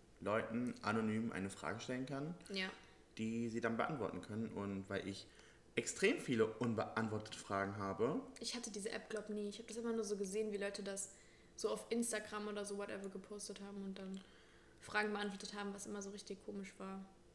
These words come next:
Speaker 2: Aber wer, hast du schon mal jemals eine Telonym-Frage geschrieben?
Speaker 1: Ja.
Speaker 2: Ja?
Speaker 1: Ja. Ganz
Speaker 2: Okay.
Speaker 1: früher, als es so im Trend war, da hab ich mal
Speaker 2: Wann
Speaker 1: so
Speaker 2: war das? Zweitausendsvierzehn oder
Speaker 1: Boah,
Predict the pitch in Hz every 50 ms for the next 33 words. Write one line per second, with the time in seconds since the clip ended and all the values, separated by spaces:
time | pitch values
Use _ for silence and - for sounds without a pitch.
0 | - - - - - - - - - - - - - - - - 226 226 208 202
1 | 214 220 247 - - - - - 220 202 208 - - - - - - - 233 233
2 | - - 339 320 - 320 294 262 254 247 247 247 240 233 - - - 220 208 220
3 | 220 214 214 214 226 233 233 - - 208 202 202 202 202 202 196 196 190 190 190
4 | 196 180 - - 202 202 220 294 381 403 - - - - - - - - - -
5 | - - - - 98 95 90 87 87 98 104 - - - - - 196 190 208 262
6 | 339 381 - - 107 98 92 90 90 92 95 - - - - - - - - -
7 | - 107 104 98 - 123 107 104 98 - 101 - - 98 95 95 92 90 90 -
8 | - - - - - - - 131 123 - - - - 117 110 113 113 - 104 98
9 | - 107 107 - - - 220 240 226 196 - 226 277 254 202 190 190 202 - -
10 | - - 220 220 196 202 202 - - 240 240 - - 320 320 - 98 90 90 87
11 | 87 87 87 -